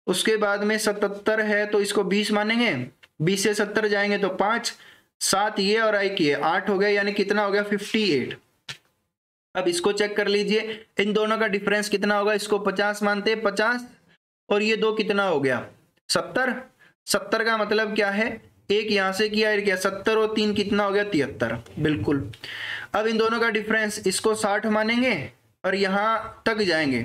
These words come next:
तो इसका मतलब क्या, पाँच और चार नौ, नौ में से चार ये कम कर देंगे, चार नहीं, दो कम कर देंगे, तो कितना हो जाएगा, अट्ठासी। इसका difference कितना है, एटी एट। अब इन दोनों का देख लो, ये तो कितना है, सौ, सौ और तीन कितना हो गया, एक सौ तीन।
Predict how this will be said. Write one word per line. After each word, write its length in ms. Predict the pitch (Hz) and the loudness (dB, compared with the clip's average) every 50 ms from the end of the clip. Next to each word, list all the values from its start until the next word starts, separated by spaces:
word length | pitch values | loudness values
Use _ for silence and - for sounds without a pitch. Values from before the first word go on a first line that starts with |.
| - - _ - - - - - - _ - | -6 -10 _ -20 -18 -16 -16 -18 -10 _ -2
तो 60 | 196 | -2
इसका 240 | 196 - - 220 220 | 0 0 0 0 0
मतलब 260 | 220 208 214 220 214 | 0 0 0 0 2
क्या, 120 | 208 220 226 | 0 -2 -2
पाँच 300 | 220 220 208 208 214 208 | 0 -2 -2 -2 0 0
और 100 | 220 214 208 | 0 0 0
चार 260 | 214 220 214 208 196 | 0 0 0 0 0
नौ, 200 | 170 156 143 135 | 0 0 0 2
नौ 200 | 139 151 175 196 | 2 2 2 2
में 120 | 202 208 202 | 0 0 0
से 480 | 202 233 220 220 226 220 226 220 - - | 0 0 2 2 0 0 -2 -4 -6 -2
चार 240 | - 220 233 233 220 | 0 0 0 2 0
ये 180 | 202 185 170 170 | 2 2 0 2
कम 200 | 170 180 175 175 | 2 0 0 0
कर 140 | 170 180 175 175 | 0 -2 -2 0
देंगे, 460 | 180 175 175 175 175 175 175 175 - _ _ - - - _ _ _ - | -2 0 0 0 0 -2 -4 -6 -10 _ _ -20 -20 -20 _ _ _ -2
चार 180 | - 196 202 214 | -2 0 0 0
नहीं, 140 | 226 233 214 180 | 0 0 0 2
दो 160 | 208 214 214 | 2 2 2
कम 200 | 208 190 185 180 | 2 0 -2 0
कर 160 | 175 151 139 | -2 -2 0
देंगे, 260 | 139 135 135 131 131 131 | 0 0 0 0 0 -2
तो 140 | 131 185 180 | -2 -2 -2
कितना 280 | 185 208 196 202 214 | -2 0 0 0 0
हो 100 | 208 202 | 0 0
जाएगा, 260 | 185 190 190 196 208 196 | 0 0 0 0 0 0
अट्ठासी। 480 | 196 196 151 139 139 - - 139 143 | -2 -2 -2 -2 0 0 0 0 0
इसका 220 | 147 143 - 196 190 | 0 0 0 -2 0
difference 380 | 190 190 190 208 208 208 208 - | 0 -2 0 0 0 0 0 0
कितना 260 | 196 190 196 202 202 | -2 -2 0 0 0
है, 140 | 208 214 208 | 0 0 0
एटी 340 | 180 180 175 - 170 156 139 | -2 -2 0 0 2 2 2
एट। 180 | 127 117 120 - - _ _ _ - - - - - - - - | 2 0 -2 -6 -12 _ _ _ -16 -14 -14 -12 -12 -14 -8 -2
अब 120 | - 175 196 | -2 0 2
इन 120 | 214 214 | 2 2
दोनों 220 | 220 220 226 226 | 2 2 2 2
का 80 | 226 226 | 0 0
देख 200 | 202 214 220 214 | 2 2 0 2
लो, 160 | 226 233 233 220 | 2 2 2 2
ये 180 | 208 208 220 | 2 2 0
तो 140 | 214 240 220 | 0 0 -2
कितना 300 | 226 226 214 220 208 202 | -2 -2 0 0 0 0
है, 160 | 180 151 135 131 | 0 -2 -2 -2
सौ, 420 | - - 190 196 196 196 196 - _ _ _ - - | 0 0 2 2 0 -2 -6 -12 _ _ _ -6 -2
सौ 240 | - - 196 202 214 226 240 240 247 247 - | 0 2 2 2 2 2 2 0 -2 -2 -2
और 220 | - 202 214 214 208 208 - - | 0 0 2 2 0 -2 -2 -2
तीन 280 | 214 208 190 160 139 135 135 - - - _ _ _ _ - - - - - - _ - | 0 2 2 2 0 0 -2 -6 -10 -20 _ _ _ _ -20 -20 -20 -20 -20 -12 _ -4
कितना 260 | 185 185 202 214 226 | -2 0 0 0 2
हो 120 | 220 208 | 2 2
गया, 140 | 190 208 226 | 0 0 0
एक 200 | 220 202 196 196 | 0 -2 -2 -2
सौ 140 | - 214 196 185 | 0 0 0 0
तीन। 360 | - 147 135 117 110 113 | 0 0 0 0 -2 -4